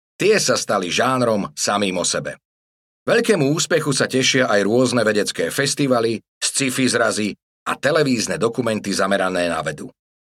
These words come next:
Dokonca aj najviac zarábajúci film všetkých čias z dielne slávneho režiséra sa odohráva na planéte obiehajúcej okolo vzdialenej hviezdy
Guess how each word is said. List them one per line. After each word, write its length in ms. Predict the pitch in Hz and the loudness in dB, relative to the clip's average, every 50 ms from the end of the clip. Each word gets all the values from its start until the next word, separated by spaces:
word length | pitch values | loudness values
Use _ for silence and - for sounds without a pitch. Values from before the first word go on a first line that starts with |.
| _ _ _ | _ _ _
Dokonca 720 | - 165 202 196 - 165 156 151 143 - 151 151 151 151 | -2 -2 -2 0 0 0 2 2 2 2 2 2 2 2
aj 160 | 117 117 113 | 0 0 2
najviac 560 | 110 110 127 156 180 180 147 131 123 110 92 | 2 0 0 2 2 2 2 2 2 2 2
zarábajúci 720 | 80 113 131 135 135 131 120 120 113 110 110 101 - 107 95 | 0 0 0 2 2 2 2 2 2 2 0 0 -2 -4 -4
film 320 | - - 135 139 123 110 | -2 0 0 0 0 0
všetkých 540 | 92 - - 135 127 131 - - 113 101 - | -2 -2 -2 -2 -2 -4 -6 -6 -4 -4 -4
čias 400 | - - - 143 143 131 - - - _ _ _ _ | -2 0 2 2 2 2 0 -2 -4 _ _ _ _
z 120 | - 101 87 | -8 -6 -4
dielne 400 | 92 113 117 110 107 104 101 90 | 0 2 4 4 4 4 2 -2
slávneho 560 | - - 110 107 113 113 113 113 104 87 85 82 | -2 0 0 2 2 2 0 0 0 0 0 2
režiséra 720 | 90 113 123 127 120 - - 104 101 104 110 120 131 131 _ _ _ _ _ _ | 2 2 2 2 0 0 2 2 2 2 2 0 -2 -4 _ _ _ _ _ _
sa 260 | - - 123 117 156 | -6 -4 0 2 2
odohráva 480 | 165 180 160 147 143 135 135 131 127 113 | 4 4 4 4 4 4 4 4 4 2
na 160 | 95 82 - | 0 -2 -2
planéte 560 | 98 107 131 151 147 143 135 127 127 - 113 | 0 0 2 2 2 2 2 2 2 0 0
obiehajúcej 880 | - 123 131 135 143 147 139 113 104 113 120 120 113 - - 117 113 107 | 2 2 2 4 4 4 2 2 2 2 0 0 0 0 0 0 2 2
okolo 320 | 101 95 - 98 90 87 | 0 -2 0 0 -2 -2
vzdialenej 640 | 78 73 - 98 110 104 104 104 87 82 78 73 71 | -2 -2 -2 0 2 2 2 0 -2 -2 -6 -6 -6
hviezdy 480 | 80 92 113 135 139 123 131 160 160 | -4 -2 -2 -2 -2 -2 -2 -4 -4